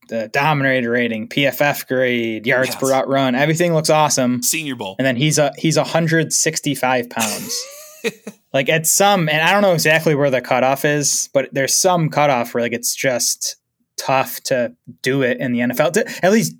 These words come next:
Speaker 1: do it the way we need it to be done for, for fantasy. Like, he, he, he can be a nice player for an N F L team, a guy who plays, you know, fifty, sixty percent of the, the, the snaps. He, he, you know, gets a few screens every game, but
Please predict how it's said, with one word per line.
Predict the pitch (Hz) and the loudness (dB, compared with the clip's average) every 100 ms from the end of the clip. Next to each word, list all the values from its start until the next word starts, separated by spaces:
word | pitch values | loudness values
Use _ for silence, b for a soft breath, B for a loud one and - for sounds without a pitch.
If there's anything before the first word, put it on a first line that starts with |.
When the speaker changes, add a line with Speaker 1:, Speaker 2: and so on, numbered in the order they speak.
| _ | _
Speaker 1:
do | 185 190 | 2 4
it | 180 180 _ _ - | 4 0 _ _ -6
the | 156 | 0
way | 165 | 2
we | 151 143 | 2 2
need | 147 | 2
it | 139 | 0
to | 143 | -2
be | 127 | 0
done | 131 139 135 | 0 0 0
for, | 120 156 | -4 -6
for | - | -4
fantasy. | 139 135 139 117 113 | -2 0 0 -2 -4
Like, | 110 | -4
he, | 185 | -6
he, | 156 180 - B B B B B _ _ _ _ | -2 -2 -4 B B B B B _ _ _ _
he | - | -2
can | 233 208 | 2 4
be | 170 | 4
a | 180 165 _ _ - | 2 0 _ _ -8
nice | 143 151 160 - | 0 2 2 0
player | - 143 147 | 0 2 2
for | 139 135 | 2 0
an | |
N | 135 | 2
F | 135 | 2
L | 139 123 | 0 0
team, | 127 127 156 156 _ _ - | -2 -2 -2 -4 _ _ -4
a | |
guy | 127 139 | 2 2
who | 135 | 2
plays, | 139 139 139 | 2 2 2
you | 139 | 2
know, | 127 | 0
fifty, | 123 151 143 | 0 0 0
sixty | 127 143 - 131 | 0 -2 -2 -4
percent | 131 127 131 | -4 0 0
of | 131 131 | 0 -2
the, | 135 - | -4 -2
the, | 135 | -2
the | 131 | -2
snaps. | 131 131 127 131 123 | -2 0 0 0 -2
He, | 123 | -4
he, | 120 123 | -2 -2
you | 123 117 | -2 -4
know, | |
gets | 110 135 131 | -2 -2 -2
a | |
few | 120 135 | -4 -4
screens | 127 - 135 131 123 | -4 -4 -4 -2 0
every | 131 127 | 0 0
game, | 120 120 123 | 0 0 2
but | 123 | 0